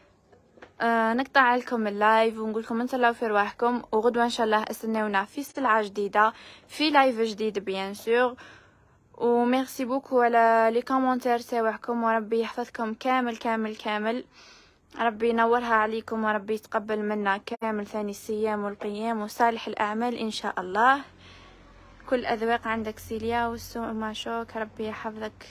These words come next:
امين ان شاء الله حبيبتي. لي بري تاوعي راني نمد فيهم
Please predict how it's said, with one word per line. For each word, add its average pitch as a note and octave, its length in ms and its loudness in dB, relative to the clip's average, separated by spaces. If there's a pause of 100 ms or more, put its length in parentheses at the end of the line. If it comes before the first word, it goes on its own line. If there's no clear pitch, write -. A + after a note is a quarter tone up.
(380)
امين C4 220 0
ان B3+ 60 -2
شاء B3 140 -4
الله A3 120 2
حبيبتي. G#3 680 -2 (360)
لي B3+ 160 6
بري C4 280 -2
تاوعي A#3+ 540 6
راني A#3 240 2
نمد A3+ 300 -4
فيهم A3+ 480 0